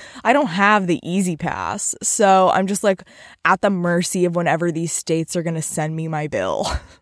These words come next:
<laughs> Um, the New Jersey Turnpike does have cash tolls, though, so I was able to pay cash for a couple.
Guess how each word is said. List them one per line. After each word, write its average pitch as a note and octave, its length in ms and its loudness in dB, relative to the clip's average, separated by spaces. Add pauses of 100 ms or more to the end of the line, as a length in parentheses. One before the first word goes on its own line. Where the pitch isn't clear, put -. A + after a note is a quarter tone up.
(240)
<laughs> - 60 -8 (460)
Um, G#3 300 4
the G#3+ 100 4
New A#3 200 4
Jersey D#4+ 320 4
Turnpike G#3+ 540 0
does E3 220 2
have G3 160 -2
cash D#3 420 -2
tolls, A3+ 320 -4
though, C4 240 0
so F#3 440 0
I D#3 120 4
was F#3 120 0
able F3+ 180 0
to F#3 40 -6
pay F3+ 220 -6
cash D#3+ 560 -8
for A3 240 -4
a A#3 40 -8
couple. B3 520 -2